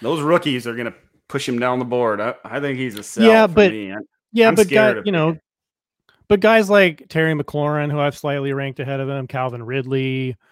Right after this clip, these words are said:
Speaker 2: Christian
Speaker 1: Sure.
Speaker 2: Watson, Cooper Kupp's probably gonna fall. You know, I think C-, Amari Cooper, I have a-, ahead of him right now. So I think these guys are gonna, um, they're, they're, you're certainly gonna get some influx of talent. We always like those young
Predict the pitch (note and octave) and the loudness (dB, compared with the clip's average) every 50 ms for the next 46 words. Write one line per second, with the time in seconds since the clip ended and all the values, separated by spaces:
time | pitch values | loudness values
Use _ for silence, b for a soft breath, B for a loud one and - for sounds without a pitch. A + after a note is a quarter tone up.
0 | _ _ _ _ _ _ _ _ _ - - C3 - - A#2+ B2 C3+ C3+ C3+ C3+ | _ _ _ _ _ _ _ _ _ -10 -10 -10 -10 -10 -10 -6 -4 -2 -2 -2
1 | A#2 C#3+ C3 - D3 C3+ - B2 - - C3+ B2+ B2+ - - D3 C#3 C3+ C3+ C#3 | -2 -4 -6 -8 -8 -8 -8 -12 -10 -8 -8 -8 -8 -6 -4 -4 -2 -2 -2 -4
2 | C3 C3+ C3 B2 - - C3 C3 C3 C3 C3+ C3+ C3+ C3 C3 C3+ C3+ C3 C3+ C#3 | -6 -6 -8 -10 -10 -6 -6 -4 -2 -2 0 0 -2 -2 -2 -4 -6 -6 -4 -2
3 | C#3+ D3+ - F3+ E3 D#3+ C#3+ _ _ _ _ _ _ - F3 D#3+ D3+ D3+ D#3 D#3 | -4 -4 -2 -4 -4 -4 -6 _ _ _ _ _ _ -12 -8 -6 -2 0 0 0
4 | D3 C#3 - - C#3+ C#3 - D3 C#3 C#3 C#3 C3+ C#3 C3+ C3+ C3 C3+ C3 D3 F3 | 0 -2 -4 -6 -10 -8 -6 -6 -4 -2 -2 -2 -2 -4 -4 -4 -4 -6 -8 -6
5 | D3 C3+ D3+ C3+ C#3 C3+ C3+ C3 C3+ C3 B2+ B2+ C3+ C3 B2 C3 B2+ B2+ B2 C3 | -6 -8 -8 -6 -6 -8 -8 -6 -8 -8 -8 -8 -10 -10 -10 -10 -12 -10 -10 -10
6 | B2 B2 - - C#3+ D3 D#3+ F3+ F#3+ E3 C#3 C3+ C#3 C3+ A#2 C3 A#2+ A#2+ B2+ A2+ | -10 -10 -8 -6 -4 -4 -2 -2 -2 -4 -2 -4 -8 -8 -6 -6 -8 -8 -8 -10
7 | A#2 A2 B2 A#2 A2+ A2 A2+ B2 - D3 C3+ C#3+ D3 D#3 E3 E3+ F3 F3 F3 G#3 | -12 -12 -12 -12 -12 -12 -12 -14 -14 -16 -12 -10 -8 -8 -6 -6 -8 -8 -4 0
8 | G#3 G3+ - - G3 E3 D#3+ D3+ C#3 C#3+ C3+ C3 B2+ C3+ C3 - - C3 B2 B2+ | 0 0 2 0 0 0 0 0 0 0 -4 -4 -6 -6 -8 -8 -8 -12 -10 -10
9 | A#2+ - - A#2 A2 A2 - B2 A2+ - B2 A#2 B2 A#2+ A#2 C3+ C3 C3 B2+ B2+ | -14 -12 -12 -14 -14 -12 -14 -18 -14 -10 -8 -8 -8 -8 -6 -4 -4 -4 -4 -6
10 | B2 - C3 B2+ B2 - C3 A#2+ - B2+ A#2+ A#2 | -8 -10 -10 -14 -12 -12 -12 -12 -12 -12 -12 -12